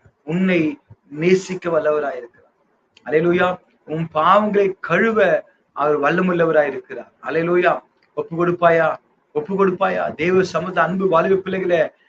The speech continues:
இன்றைக்கு இது ஒரு பிரசங்கமாக அல்ல, இன்றைக்கு நம்முடைய வாழ்க்கை மாற்றப்பட வேண்டும். நாம் ஆசீர்வாதம் பெற்றுக்கொள்ளாமல் இருப்பதற்கு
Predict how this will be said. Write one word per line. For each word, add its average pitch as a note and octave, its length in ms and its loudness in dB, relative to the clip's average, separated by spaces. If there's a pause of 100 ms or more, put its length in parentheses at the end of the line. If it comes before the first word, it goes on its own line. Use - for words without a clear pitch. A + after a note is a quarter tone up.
(140)
இன்றைக்கு F3 300 -2
இது E3 160 -2
ஒரு D3+ 200 -6
பிரசங்கமாக G#3 600 2
அல்ல, E3+ 480 2 (300)
இன்றைக்கு G3 380 -2
நம்முடைய F3 360 2
வாழ்க்கை E3+ 680 0 (300)
மாற்றப்பட D3+ 640 -2
வேண்டும். B2 280 -12 (320)
நாம் F#3+ 400 2 (140)
ஆசீர்வாதம் G#3+ 640 0
பெற்றுக்கொள்ளாமல் G3 840 0
இருப்பதற்கு F3+ 680 -2